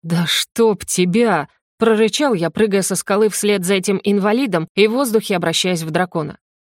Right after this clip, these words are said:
Пикирующего смертника удалось поймать уже у воды, потому что мой внутренний дракон был в ярости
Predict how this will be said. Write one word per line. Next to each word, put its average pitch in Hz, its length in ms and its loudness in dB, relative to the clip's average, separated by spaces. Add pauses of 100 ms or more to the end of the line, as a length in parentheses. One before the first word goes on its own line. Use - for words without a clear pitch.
Пикирующего 247 600 2
смертника 233 540 -2
удалось 196 360 0
поймать 220 460 0
уже 208 400 2
у 180 60 -2
воды, 185 320 -2 (320)
потому 180 260 0
что 180 140 -2
мой 175 160 0
внутренний 175 560 0
дракон 180 400 0
был 180 140 0
в 170 60 -4
ярости 180 580 -2